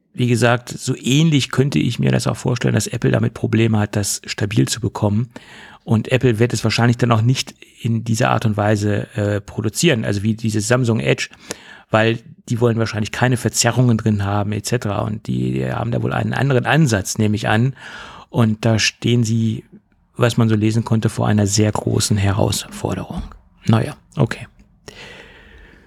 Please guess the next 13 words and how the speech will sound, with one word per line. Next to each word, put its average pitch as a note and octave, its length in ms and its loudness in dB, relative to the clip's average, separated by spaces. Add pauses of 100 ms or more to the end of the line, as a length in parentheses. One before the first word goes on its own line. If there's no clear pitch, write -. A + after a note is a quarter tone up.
(260)
Schauen A#2 280 2
wir F#2+ 120 2
mal. E2+ 260 -6 (2000)
Und D3 80 0
das B2 100 2
Problem C3 320 2
ist C#3 140 2
ja A#2+ 100 4
auch, A#2+ 220 0 (280)
wenn B2 160 0
es A#2+ 320 -4
zwei B2+ 360 -2
Top-Hersteller B2 880 -2